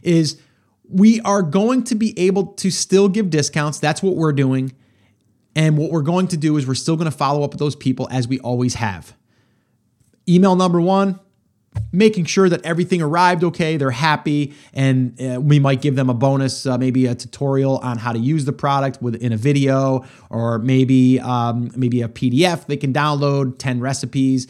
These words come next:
to use with your new garlic press, or ten ways to catch your next, uh, you know, your next fish, whatever, right? You get the idea. And then the second email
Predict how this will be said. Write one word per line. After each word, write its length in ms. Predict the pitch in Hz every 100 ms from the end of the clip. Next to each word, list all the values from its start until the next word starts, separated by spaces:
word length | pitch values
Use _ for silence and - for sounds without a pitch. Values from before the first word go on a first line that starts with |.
| -
to 80 | -
use 180 | 123 123
with 80 | 113
your 100 | 113
new 120 | 110
garlic 380 | 113 196 180 170
press, 560 | - 160 151 147 143 - - -
or 300 | 110 110 110
ten 280 | - 135 131
ways 280 | 127 127 127
to 200 | 127 117
catch 300 | 135 120 -
your 100 | 123
next, 420 | 117 113 - - - - -
uh, 340 | 113 110 107 98
you 120 | 123
know, 100 | 107
your 180 | 107 107
next 200 | 101 -
fish, 260 | 160 139 -
whatever, 480 | 202 170 113 90 -
right? 220 | 139 156
You 100 | 160
get 200 | 139 175
the 120 | 147
idea. 420 | 135 131 254 180 - _ _ _ -
And 140 | 156
then 140 | 170 170
the 140 | 156
second 480 | - - 233 226 214
email 480 | 202 185 175 170